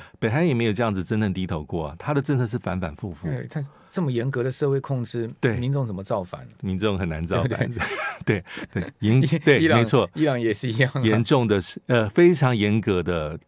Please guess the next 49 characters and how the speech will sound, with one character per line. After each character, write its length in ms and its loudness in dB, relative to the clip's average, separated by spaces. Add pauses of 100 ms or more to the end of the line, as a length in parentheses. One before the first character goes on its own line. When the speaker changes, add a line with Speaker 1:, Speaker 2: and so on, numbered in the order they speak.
(100)
Speaker 1:
扩 180 0
及 180 -4
到 160 4
每 200 -2
个 100 0
层 180 -2
面 160 0
的 80 -2
社 240 0
会 140 -4
控 220 -6
制。 200 -10 (120)
Speaker 2:
对。 140 -12 (160)
Speaker 1:
这， 160 -2
这， 220 -2
所 160 -2
以 120 0
这 200 0
是 120 0
两 240 -2
难。 200 -8 (360)
但 120 0
是 60 0
从 160 2
奥 140 4
巴 160 2
马， 300 0
奥 120 2
巴 80 4
马， 260 0
奥 140 0
巴 140 2
马 160 2
当 200 2
时 140 -2
政 180 -2
策 80 0
我 60 0
们 100 0
叫 120 0
做 140 0
战 220 0
略 160 0
耐 260 -2
心， 280 -10
就 120 -2
是 80 -6
他， 240 -2
Speaker 2:
嗯。 100 -10